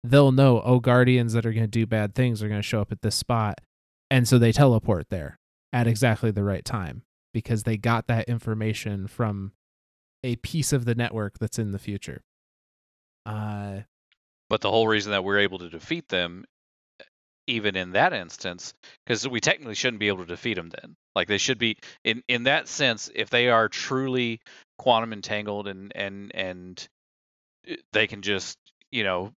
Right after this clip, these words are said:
Speaker 2: send information backwards and forwards as they see fit and make Vex appear, Vex, the mechanical structure, Vex, the, the, the goblins, the hydras, all that appear.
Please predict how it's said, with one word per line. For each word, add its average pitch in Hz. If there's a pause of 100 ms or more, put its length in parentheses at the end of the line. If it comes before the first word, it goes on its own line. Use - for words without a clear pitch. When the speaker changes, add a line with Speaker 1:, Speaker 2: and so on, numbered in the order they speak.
(140)
Speaker 2:
send 113
information 101
backwards 98
and 95
forwards 95 (100)
as 90
they 95
see 95
fit - (420)
and 101
make 98 (140)
Vex 104
appear, 98 (100)
Vex, 101
the 90
mechanical 95 (360)
structure, 90 (460)
Vex, 92
the, 92
the, 90
the 98
goblins, 90
the 92
hydras, 90
all 90
that 95
appear. 104